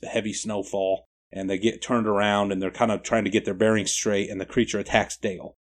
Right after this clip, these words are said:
So Chris and Margot keep running. Um, they end up getting to the barn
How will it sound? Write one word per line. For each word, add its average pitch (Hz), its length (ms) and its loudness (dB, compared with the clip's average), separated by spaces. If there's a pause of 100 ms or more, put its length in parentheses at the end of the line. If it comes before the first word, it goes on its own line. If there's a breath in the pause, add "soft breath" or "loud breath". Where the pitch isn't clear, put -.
(240)
So - 160 -6
Chris 120 260 2
and 101 100 -2
Margot 107 300 6
keep 98 260 -6
running. 131 460 6 (640)
Um, 90 360 -6
they 101 140 2
end 110 100 4
up 101 120 4
getting 113 360 6 (120)
to 110 240 2
the 101 80 -2
barn 113 540 4